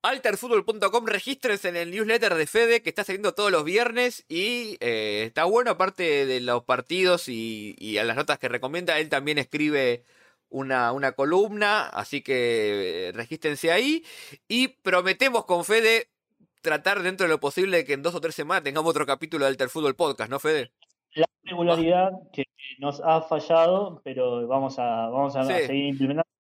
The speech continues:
Speaker 2: porque
Speaker 1: Te hago una
Speaker 2: también es
Speaker 1: pregunta, te hago una pregunta en público. ¿Vos ya tenés turno para vacunación o todavía no?
Speaker 2: Eh, no, todavía no.
Speaker 1: Estamos, en cuanto estemos los dos, eh, sputniqueados o astrazenequeados con la que sea, vuelve Alterfútbol, eh,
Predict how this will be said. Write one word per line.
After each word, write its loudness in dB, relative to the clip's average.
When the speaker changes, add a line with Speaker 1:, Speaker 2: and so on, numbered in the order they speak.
Speaker 2:
porque -8
Speaker 1:
Te 4
hago 4
una 2
Speaker 2:
también 2
es 4
Speaker 1:
pregunta, 0
te -2
hago 0
una 0
pregunta -2
en -6
público. -8
¿Vos -2
ya -2
tenés -8
turno -6
para 0
vacunación -6
o -8
todavía -2
no? -8
Speaker 2:
Eh, 4
no, 4
todavía 4
no. -4
Speaker 1:
Estamos, 0
en -4
cuanto -2
estemos 0
los 0
dos, 0
eh, 2
sputniqueados -2
o -2
astrazenequeados -4
con 0
la 2
que -8
sea, 0
vuelve 2
Alterfútbol, -2
eh, -2